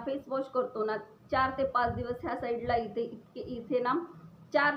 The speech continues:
ते पाच दिवस क्रीम यूज करून बघायची, थोडीशी हातावरती घ्यायची आणि अशी, अशी चार ते पाच दिवस तुम्हाला सतत यूज करून बघायची आहे की याचे काही साईड इफेक्ट होतात का. रेडनेसपणा, इचिंग येते किंवा रेडनेसपणा येते, लाल लाल दाणे येते, अशातले काही साईड इफेक्ट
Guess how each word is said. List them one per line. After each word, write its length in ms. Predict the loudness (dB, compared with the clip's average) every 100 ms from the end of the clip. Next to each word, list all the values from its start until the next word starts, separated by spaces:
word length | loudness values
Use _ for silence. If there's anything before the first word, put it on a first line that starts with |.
| 0
ते 60 |
पाच 320 | 0 0 0
दिवस 280 | -2 -6 -6
क्रीम 260 | -2 0 0
यूज 260 | 0 -4 0
करून 300 | 2 2 2
बघायची, 360 | 4 4 2
थोडीशी 420 | -2 -4 -4 -4
हातावरती 640 | -2 -2 0 0 -2 -8 -6
घ्यायची 480 | -2 0 0 -2 -4
आणि 180 | -2
अशी, 260 | -4 -4 -4
अशी 240 | -4 -6
चार 240 | -6 -4 -4 -4
ते 60 |
पाच 320 | -2 0 0
दिवस 260 | -2 -4 -4
तुम्हाला 300 | -4 -2 -4
सतत 420 | -4 -8 -4 -4 -4
यूज 200 | -6 -8 -6
करून 260 | -4 -2 -2
बघायची 600 | -2 -2 -2 -4 -10 -6
आहे 220 | -4 -4 -8 -16 -20 -20 0
की 100 | 4
याचे 280 | 6 4 -2
काही 220 | -2 0
साईड 300 | 2 0 0
इफेक्ट 380 | 2 2 4 2
होतात 320 | 0 2 0 -2 -4
का. 120 | -4 -4 -14 2
रेडनेसपणा, 800 | 4 4 0 -2 -2 0 2 0 -2
इचिंग 380 | -6 -6 -2 -2 0
येते 460 | -2 0 0 0 -2
किंवा 220 | 0 2
रेडनेसपणा 680 | 0 -2 -6 -4 -2 -2 -2
येते, 240 | -2 0
लाल 200 | 2 2
लाल 180 | 2 0
दाणे 280 | 0 0 0
येते, 200 | -2 -2
अशातले 400 | -2 -2 -4 -4
काही 300 | -2 0 0
साईड 260 | 0 -2
इफेक्ट 320 | -4 -6 -8